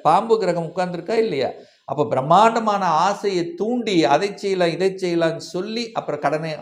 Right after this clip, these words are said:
ஆக்கி விட்டு அதுக்கப்புறம் வருத்தப்படக்கூடிய நிலையை உருவாக்கிறோம். அப்போ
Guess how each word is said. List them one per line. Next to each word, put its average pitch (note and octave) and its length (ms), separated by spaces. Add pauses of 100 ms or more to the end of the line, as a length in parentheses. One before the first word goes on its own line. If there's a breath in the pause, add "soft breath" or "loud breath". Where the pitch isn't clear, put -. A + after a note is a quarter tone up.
ஆக்கி D3+ 300
விட்டு E3+ 320 (400 loud breath)
அதுக்கப்புறம் A3 540
வருத்தப்படக்கூடிய C#3+ 880
நிலையை D#3 400 (140)
உருவாக்கிறோம். B2 680
அப்போ E3 260